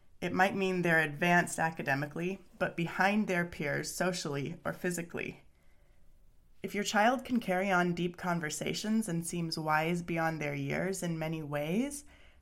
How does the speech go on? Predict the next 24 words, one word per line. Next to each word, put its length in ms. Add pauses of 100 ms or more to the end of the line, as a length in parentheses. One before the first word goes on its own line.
(120)
but 220
then 240
pulls 320
a 60
Jekyll 360
and 120
Hyde 280
meltdown 640
over 200
something 400
that 180
seems 380
insignificant, 960 (720)
that's 240
a 60
pretty 300
good 180
indicator 500
of 100
asynchronous 640
development. 580 (1160)
And 140
asynchronous 640
development 640